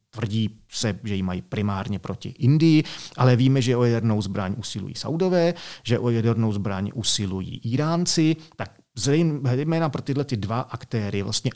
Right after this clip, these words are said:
okamžitě by se otevřela ta možnost, eh, vlastně využít znova téhleté situace.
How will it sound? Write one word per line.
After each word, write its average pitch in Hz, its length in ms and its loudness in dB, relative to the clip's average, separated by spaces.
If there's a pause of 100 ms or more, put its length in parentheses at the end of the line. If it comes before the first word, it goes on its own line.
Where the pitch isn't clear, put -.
okamžitě 113 800 0
by 95 120 -6
se - 180 -4 (200)
otevřela 123 800 -4
ta 110 120 -8
možnost, 101 640 -4
eh, 117 640 0
vlastně 123 380 2
využít 143 600 6
znova 113 600 6
téhleté 117 420 -2
situace. 101 480 -6